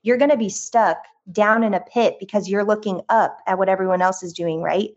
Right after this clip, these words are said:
You need to climb out of this pit that we've built for ourselves. And that way you can be at the top and you can be the person that gets those goals ready, and you can be the person getting brand deals and working with,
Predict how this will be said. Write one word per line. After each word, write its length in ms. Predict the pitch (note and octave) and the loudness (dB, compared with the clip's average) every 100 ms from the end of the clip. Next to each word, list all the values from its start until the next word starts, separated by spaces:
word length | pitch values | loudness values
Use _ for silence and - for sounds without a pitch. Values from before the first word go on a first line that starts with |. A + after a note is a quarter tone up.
| _ _ | _ _
You 100 | G#3+ | 2
need 180 | A3 B3 | 4 4
to 140 | D#4 D4+ | 2 0
climb 340 | - A3+ A#3 | 2 2 4
out 160 | A#3 A#3 | 2 2
of 80 | |
this 160 | G3 G3 | -2 -6
pit 280 | - G#3 G#3+ | -2 -2 2
that 120 | F#3+ | 0
we've 260 | G#3 F3 E3 | 0 -4 -2
built 280 | A3 G#3+ | -2 -2
for 120 | G#3+ F3 | 0 0
ourselves. 680 | F3 - F3 F2 - - _ _ _ - | 0 2 2 2 -6 -20 _ _ _ -2
And 320 | A3 G3+ G3 _ _ _ - | 0 0 -2 _ _ _ 0
that 180 | A3 A#3+ | 2 2
way 100 | A#3+ | 0
you 300 | F#3+ A#3+ C#4 | 0 -2 -2
can 160 | A#3+ | -2
be 160 | F#3 F#3+ | 0 0
at 140 | F3 | 0
the 40 | F3+ | -2
top 380 | - F3 D3+ - | 0 2 0 -2
and 160 | G3 G#3+ | -4 -4
you 80 | |
can 160 | A3+ A#3 | -2 -2
be 100 | G#3+ | -2
the 100 | G#3 | -4
person 540 | G#3 G3+ G3 G3+ F#3 | -2 -2 -2 -2 -2
that 280 | F3 F3 E3+ - _ - | 2 2 2 -2 _ 0
gets 240 | A3+ A3+ | 0 2
those 180 | A3+ G#3 | 0 0
goals 320 | G#3+ G3+ F#3+ | 2 0 2
ready, 240 | F#3+ F3+ F3 | -2 -2 -4
and 100 | F3+ | -4
you 140 | G3 | -4
can 160 | B3 A3+ | 0 0
be 140 | G#3+ | 2
the 80 | G3+ | 0
person 320 | G#3 F#3+ F#3+ | 0 0 0
getting 260 | F#3 F3 E3+ | 0 0 2
brand 320 | G#3 A#3 G#3 | 2 4 2
deals 300 | F#3+ F3 F3 | 2 2 0
and 160 | F#3 | 0
working 400 | F#3 G#3 G#3+ G3+ | 2 0 0 0
with, 160 | F#3 | 2